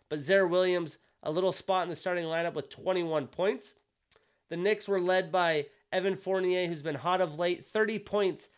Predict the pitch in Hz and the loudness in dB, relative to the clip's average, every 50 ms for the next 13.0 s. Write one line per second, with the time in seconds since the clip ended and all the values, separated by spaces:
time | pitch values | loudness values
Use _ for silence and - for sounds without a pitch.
0 | _ _ _ - 190 185 180 151 - - - 185 185 202 196 - - 151 - - | _ _ _ -4 0 0 0 0 -2 -4 -2 0 0 0 -2 -4 -8 -8 -8 -10
1 | - - - 180 170 170 165 147 - _ _ - 151 143 117 - - 147 175 180 | -8 -2 0 2 2 2 0 -2 -6 _ _ -14 -12 -12 -12 -14 -10 -6 -4 -4
2 | 180 175 165 - _ _ _ _ - 147 147 151 - - 143 151 135 117 143 151 | -2 -4 -6 -10 _ _ _ _ -4 -2 -2 -2 -2 -2 0 -2 -2 0 0 2
3 | 151 151 151 - - - - - 147 139 135 135 156 180 190 180 156 - - - | 2 2 2 0 -4 -8 -16 -12 -8 -6 -4 0 2 4 6 4 4 2 -2 -10
4 | - _ _ _ _ _ _ _ _ _ _ _ _ _ _ _ _ _ _ _ | -20 _ _ _ _ _ _ _ _ _ _ _ _ _ _ _ _ _ _ _
5 | _ _ _ _ - - - - _ _ _ _ _ _ _ _ _ _ - 233 | _ _ _ _ -20 -20 -20 -20 _ _ _ _ _ _ _ _ _ _ 0 2
6 | 240 240 - - 262 240 240 240 226 220 202 214 214 214 208 208 202 196 190 190 | 2 2 2 0 -2 0 2 2 2 2 2 2 4 4 6 4 4 4 2 0
7 | - - 202 202 190 190 180 175 - - 165 160 208 208 214 208 208 208 202 196 | -2 -2 0 0 0 -2 -4 -8 -12 -6 0 2 4 4 4 4 2 2 2 2
8 | 185 - 190 196 180 180 185 185 185 185 185 180 160 - - - 226 214 165 165 | 0 0 -2 -4 -4 -4 -2 -2 0 0 0 -2 -4 -6 -6 -4 -4 -2 2 4
9 | 208 208 202 196 202 196 196 190 190 190 185 180 180 - - 190 175 - - 151 | 4 4 4 2 2 2 4 4 4 2 2 0 -2 -4 -8 -8 -8 -8 -4 0
10 | 185 185 180 - - - _ _ _ _ _ - 160 180 196 190 185 180 - 190 | 0 0 0 0 -4 -12 _ _ _ _ _ 2 4 6 8 8 6 6 6 4
11 | 185 147 160 160 180 175 151 175 175 170 175 175 180 185 180 - - 180 170 170 | 4 2 2 2 2 2 2 2 2 2 2 2 0 0 -2 -4 -4 -6 -4 -2
12 | 165 156 165 156 - 156 143 147 143 131 165 202 220 180 202 220 208 208 208 | -2 -2 -2 -2 -4 -6 -6 -6 -2 2 4 4 4 4 4 4 4 4 2